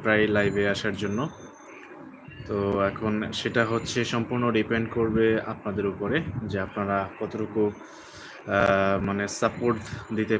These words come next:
পারছেন বা আসলে আপনাদেরকে কতটুকু পাচ্ছি ইনস্ট্যান্ট লাইভে, অথবা হচ্ছে আপনাদের সাথে কতটুকু আড্ডা দিতে পারতেছি। আসলে ওরকম কোনো স্পেসিফিক কোনো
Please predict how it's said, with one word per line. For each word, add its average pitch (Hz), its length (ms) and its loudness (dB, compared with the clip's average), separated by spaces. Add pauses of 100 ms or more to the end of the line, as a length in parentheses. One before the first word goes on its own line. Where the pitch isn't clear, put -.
পারছেন - 580 0 (800)
বা 98 300 4
আসলে - 240 -2
আপনাদেরকে 107 760 2 (180)
কতটুকু 113 420 -2
পাচ্ছি 117 480 2 (480)
ইনস্ট্যান্ট 110 520 0
লাইভে, 107 420 2 (720)
অথবা 107 520 2
হচ্ছে 104 320 0
আপনাদের 104 300 0
সাথে 113 240 -2
কতটুকু 110 300 0
আড্ডা 101 240 4
দিতে 101 200 -2
পারতেছি। - 440 -4
আসলে 160 480 2 (680)
ওরকম 131 200 8
কোনো 156 180 10
স্পেসিফিক 151 400 0
কোনো 156 180 4